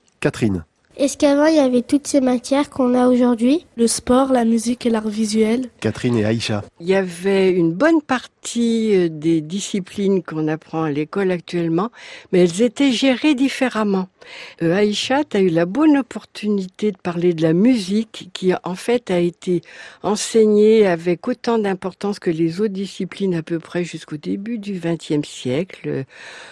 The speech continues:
Speaker 4: euh, dans l'école primaire. Et même à l'université, l'enseignement de la musique faisait partie de l'enseignement des mathématiques, ça allait ensemble,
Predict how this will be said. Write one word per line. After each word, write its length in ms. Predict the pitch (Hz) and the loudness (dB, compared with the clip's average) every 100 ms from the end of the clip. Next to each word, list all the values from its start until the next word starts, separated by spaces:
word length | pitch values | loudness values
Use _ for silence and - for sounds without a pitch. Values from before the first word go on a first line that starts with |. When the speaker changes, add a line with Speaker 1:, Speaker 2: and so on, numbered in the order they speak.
| - - | -12 -8
Speaker 4:
euh, 120 | 123 | -6
dans 220 | 127 131 | -4 -4
l'école 440 | 135 135 - 185 | -4 -2 0 0
primaire. 760 | 175 - 156 143 139 143 208 - - - - - 180 | 0 -4 -2 0 0 0 -2 -6 -18 -20 -20 -8 2
Et 120 | 175 | 4
même 380 | 185 269 302 254 | 6 6 6 4
à 80 | |
l'université, 1080 | 220 202 190 175 180 - 185 160 180 185 202 | 4 4 4 2 -2 -4 -8 -2 4 4 4
l'enseignement 500 | 196 202 - 233 214 | 2 -2 0 2 2
de 180 | 208 190 | 2 2
la 100 | 185 | 2
musique 580 | 185 180 170 180 202 - | 2 0 -2 -2 -2 -4
faisait 340 | 185 170 196 | -6 -2 -2
partie 760 | 190 196 - - - 208 208 185 | -2 -8 -10 -16 -6 -2 -2 -4
de 280 | 170 170 170 | -2 0 0
l'enseignement 540 | 233 - 262 233 214 | -4 -2 0 2 2
des 140 | 190 170 | 2 2
mathématiques, 800 | 175 - 170 165 - 175 220 - | 0 0 0 0 -2 -6 -6 -6
ça 160 | 165 | -4
allait 200 | 156 175 | -2 -2
ensemble, 640 | 196 - - 156 165 247 | -4 -6 -4 -2 0 -2